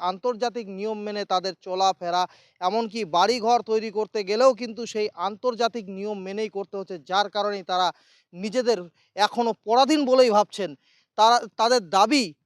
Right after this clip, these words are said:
যে খুব দ্রুত সেই এলাকায় কাঁটাতারের বেড়া তৈরি করা হোক, এমনকি তাদের স্বাধীন জীবনযাপন করতে দেওয়া হোক। যদি স্বাধীন জীবনযাপন করতে না দেওয়া হয়, তারা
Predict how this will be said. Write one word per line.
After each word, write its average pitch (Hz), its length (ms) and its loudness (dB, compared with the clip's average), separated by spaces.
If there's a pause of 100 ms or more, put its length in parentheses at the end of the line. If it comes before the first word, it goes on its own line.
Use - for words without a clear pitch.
(200)
যে 220 80 4 (140)
খুব 240 140 -4 (100)
দ্রুত 208 260 -6 (460)
সেই 233 240 4 (140)
এলাকায় 220 340 4 (100)
কাঁটাতারের 233 580 4
বেড়া 196 280 4
তৈরি 208 300 -2
করা 196 240 2
হোক, 190 180 0 (100)
এমনকি 202 440 -4 (300)
তাদের 220 240 2 (120)
স্বাধীন 254 460 -2
জীবনযাপন 208 600 -4 (120)
করতে 196 260 -8
দেওয়া 180 240 2
হোক। 170 180 -2 (720)
যদি 214 200 -6
স্বাধীন 226 420 -2
জীবনযাপন 196 600 -4
করতে 185 300 -10
না 175 240 -4
দেওয়া 180 240 2
হয়, 180 280 2
তারা 175 200 4